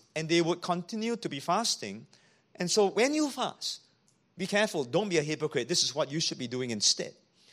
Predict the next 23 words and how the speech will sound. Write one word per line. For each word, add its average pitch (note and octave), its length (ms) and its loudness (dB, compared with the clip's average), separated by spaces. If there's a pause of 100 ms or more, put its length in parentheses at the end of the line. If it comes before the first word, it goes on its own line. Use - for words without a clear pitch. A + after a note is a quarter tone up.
(480)
He D#3 200 0
addressed F#3 520 2
the D3 60 0
heart G#3+ 320 2
of D#3 100 0
those E3 480 0 (100)
who C#3+ 120 -6
fasted. B2+ 500 -2
If B2 120 -2
it's C#3+ 180 0
not B3 200 4
for A3+ 120 -2
God, A#2+ 320 -2 (640)
then B2+ 240 0
it B2+ 100 0
was A2 220 -2
only A#2 540 -4
to G#2+ 160 -10
impress B2+ 440 -4
yourself G2+ 720 -2
or G#2 140 -4
to G#2+ 100 -8
impress F#2+ 680 -6